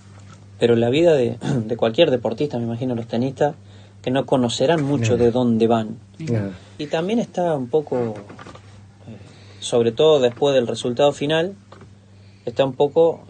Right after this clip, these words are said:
Speaker 1: eh, eso de decir, bueno, si nos quedamos en el hotel un mes concentrados, metidos para jugar un partido de fútbol.
Speaker 2: Mm.
Speaker 1: O para jugar siete partidos de
Speaker 2: Sí.
Speaker 1: fútbol. Si los ganás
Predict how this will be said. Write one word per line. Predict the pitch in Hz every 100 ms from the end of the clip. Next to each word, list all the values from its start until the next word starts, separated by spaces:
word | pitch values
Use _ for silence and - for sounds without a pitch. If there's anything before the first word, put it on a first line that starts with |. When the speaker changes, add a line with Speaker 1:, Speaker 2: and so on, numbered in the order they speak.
| -
Speaker 1:
eh, | 110 107 104 - - - - - - -
eso | 135 -
de | 120
decir, | 110 110 131 113 104
bueno, | 113 120 104
si | - - - - - - - - - -
nos | 113
quedamos | - 127 165
en | 160
el |
hotel | 131 120 110 95 -
un | 143 151
mes | 170 190 -
concentrados, | - 117 117 113 131 123
metidos | 113 113 113 156 120
para | 120
jugar | 120 135
un | 123
partido | 117 117 123
de | 113
fútbol. | 107 101 98
Speaker 2:
Mm. | 151 175 165 156 143 135
Speaker 1:
O | 131
para | 120
jugar | 117 185
siete | - 196 185 117
partidos | 117 113 123 110
de |
Speaker 2:
Sí. | 104
Speaker 1:
fútbol. | 123 104 - - - -
Si | - -
los | 165 196
ganás | 180 185 240 247 - -